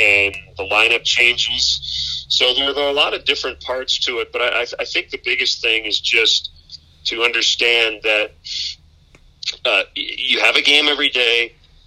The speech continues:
You have to be informational and entertaining. And,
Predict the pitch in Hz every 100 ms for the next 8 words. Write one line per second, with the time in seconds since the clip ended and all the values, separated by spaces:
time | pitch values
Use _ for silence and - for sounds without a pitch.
0 | - - - 120 113 139 117 117 110 117
1 | 110 113 117 120 - 113 117 113 101 107
2 | 101 - 123 120 120 131 - - - -
3 | - - 107 107 107 107